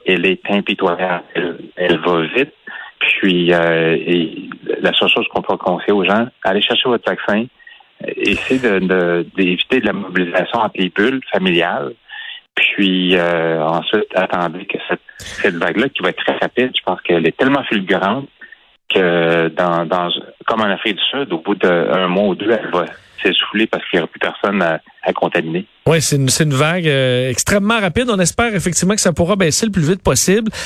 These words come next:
Speaker 2: Euh, la question de la troisième dose, en ce moment, est-ce que c'est bi-, très avancé aussi dans les communautés autochtones, dans les communautés que vous, que vous surveillez ?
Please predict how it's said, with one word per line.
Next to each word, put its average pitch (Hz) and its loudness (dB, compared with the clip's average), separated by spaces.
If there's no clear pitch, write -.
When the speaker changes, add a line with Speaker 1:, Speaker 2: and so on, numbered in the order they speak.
Speaker 2:
Euh, 165 2
la 202 2
question 208 2
de 277 2
la 233 2
troisième 185 2
dose, 196 2
en 170 4
ce - -2
moment, 175 4
est-ce 214 2
que 190 2
c'est 190 2
bi-, 165 -2
très 220 2
avancé 196 0
aussi 240 2
dans 214 4
les 196 2
communautés 190 2
autochtones, 202 0
dans 202 4
les 175 2
communautés 180 2
que 185 -4
vous, 180 4
que 147 0
vous 160 4
surveillez ? 175 2